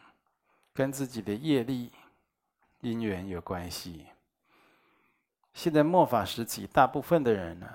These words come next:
过去生都结了很多的冤结，现在啊，都是所报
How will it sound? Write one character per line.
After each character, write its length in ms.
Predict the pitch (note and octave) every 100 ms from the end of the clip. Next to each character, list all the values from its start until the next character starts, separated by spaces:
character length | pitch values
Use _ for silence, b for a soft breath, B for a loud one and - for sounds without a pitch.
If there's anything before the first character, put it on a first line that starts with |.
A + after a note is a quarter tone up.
| -
过 180 | - C#3
去 220 | - C3+
生 260 | - A#2 A2
都 140 | A2
结 240 | - G#2
了 80 | G#2+
很 220 | F#2+ G2+
多 160 | F#2+ G#2+
的 120 | G#2
冤 280 | G2+ G#2+ G#2+
结， 280 | G2+ F2 D#2+ - - _ _ _ b b
现 220 | - C3+
在 300 | A#2+ B2+ A2+
啊， 120 | G2 G2+
都 120 | B2
是 140 | G#2+ A2
所 240 | - G2
报 480 | - C3 G2+ -